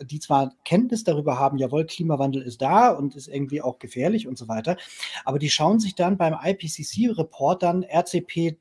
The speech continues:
vier Punkt fünf an oder so, also sprich dieses mittlere Szenario und nicht halt eben dieses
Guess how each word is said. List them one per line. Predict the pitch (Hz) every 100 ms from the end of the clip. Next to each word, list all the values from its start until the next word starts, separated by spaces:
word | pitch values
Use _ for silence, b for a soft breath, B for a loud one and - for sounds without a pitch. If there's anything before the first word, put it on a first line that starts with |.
| _
vier | - - 170
Punkt | - 151 -
fünf | 220 330 -
an | 123 127
oder | 127 131
so, | 131 190
also | 139 135
sprich | - 156 156
dieses | 151 131 123
mittlere | 214 233 143
Szenario | 120 120 113 107 110 117 214 254 B B -
und | 147
nicht | 165 190
halt | 175 170
eben | 170 156
dieses | 147 143 131